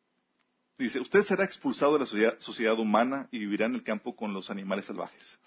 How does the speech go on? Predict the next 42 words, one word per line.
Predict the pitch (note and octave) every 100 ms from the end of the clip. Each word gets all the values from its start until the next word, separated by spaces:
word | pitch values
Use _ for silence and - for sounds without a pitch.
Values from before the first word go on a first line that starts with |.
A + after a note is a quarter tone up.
| - - _ _ _ _ _ _ _ _ _ - _
Comerá | - B2+ D3+ F#3
pasto | - F3 - F#3+ F#3+ -
con | A#2+
el | G#2+
ganado | G2+ G2+ A#2 C3+
y | B2
el | G#2
rocío | G#2 - C3+
del | C#3+ A#2+
cielo | - A2 A2
lo | G#2
mojará. | F#2+ G2 F2+ -
Durante | - A#2+ A#2+ C3+
siete | - G3+ -
periodos | G#3+ D#3+ B2 B2
de | B2
tiempo | A2+ G2 A2
vivirá | G#2+ G#2+ A#2
en | C#3
esta, | C3 C#3
de | A#2 - C3
esta | -
manera | C3 A2 G#2+ A#2 - - -
hasta | A#2+ B2
que | A#2+
reconozca | A2+ - B2 C3+ E3
que | -
el | A#2
Altísimo | G2 C#3 - D#3 C#3
gobierna | A#2 A2 A#2+ C3+
los | G#2+
reinos | G#2 A#2+ B2
del | A#2+
mundo | G#2+ G2 F#2 - _ _
y |
los | B2 -
entrega | A2+ G2 B2 C3+ -
a | A#2
cualquiera | A2+ - B2 A#2+
que | A#2+
le | G#2+
elija. | G2+ -